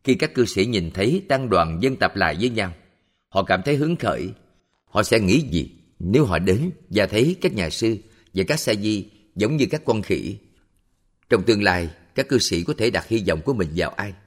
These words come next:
Về việc hoằng dương giáo pháp, các ông không phải làm gì nhiều. Một số đệ tử của Đức Phật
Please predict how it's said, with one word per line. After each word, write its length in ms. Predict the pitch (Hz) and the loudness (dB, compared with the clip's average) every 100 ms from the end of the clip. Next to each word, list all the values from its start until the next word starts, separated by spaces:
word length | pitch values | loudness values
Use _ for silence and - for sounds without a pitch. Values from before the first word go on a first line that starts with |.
| _ _ _ _ _ _ _ _ _ _ _ _ _ _ _ - | _ _ _ _ _ _ _ _ _ _ _ _ _ _ _ -2
Về 140 | 107 | 2
việc 200 | 95 107 - | 4 2 2
hoằng 260 | 95 90 | 2 2
dương 180 | 113 127 | 2 2
giáo 140 | 123 151 | 2 0
pháp, 240 | 175 185 - _ _ _ _ _ _ | -2 -6 -8 _ _ _ _ _ _
các 140 | 151 - | -4 0
ông 300 | 104 101 101 | -2 -2 -2
không 140 | 123 | -2
phải 240 | - 87 | 0 -2
làm 300 | 123 117 85 | 0 0 0
gì 100 | 87 | -2
nhiều. 280 | 82 87 67 - _ _ _ _ _ _ _ _ | -4 -4 -6 -10 _ _ _ _ _ _ _ _
Một 180 | 95 107 | -2 0
số 120 | 165 | 2
đệ 140 | 156 98 | 4 4
tử 160 | 92 | 2
của 120 | 85 | 0
Đức 180 | 165 180 - | 2 2 2
Phật 160 | 80 | -6